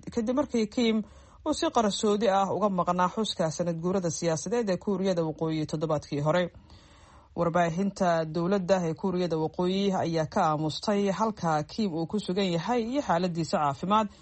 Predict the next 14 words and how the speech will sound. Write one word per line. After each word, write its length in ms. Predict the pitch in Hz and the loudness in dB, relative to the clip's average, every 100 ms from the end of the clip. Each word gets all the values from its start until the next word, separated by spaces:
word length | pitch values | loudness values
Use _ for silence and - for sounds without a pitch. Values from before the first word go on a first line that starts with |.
| - - - | -20 -20 -4
laakiin 280 | 311 285 294 | 0 2 2
waxa 200 | 294 - | 2 2
ay 160 | 220 196 | 2 2
sidoo 260 | 190 220 185 | 0 0 0
kale 360 | - 175 170 | 2 2 2
soo 240 | 165 185 185 | 0 -2 -2
jeedinayaan 840 | 180 165 180 165 156 185 208 208 202 - - | -2 -2 0 0 0 2 2 0 -6 -16 -8
inuu 220 | 269 240 | -2 2
howlihiisa 640 | 196 196 214 190 165 - 170 | 2 2 0 0 -2 0 0
u 140 | 208 | 0
wato 280 | 156 - 165 | -2 -2 -2
sidii 240 | - 170 | -2 -2
caadiga 400 | 139 147 139 135 | 0 0 0 -2
ahayd. 300 | 131 175 190 | 0 2 0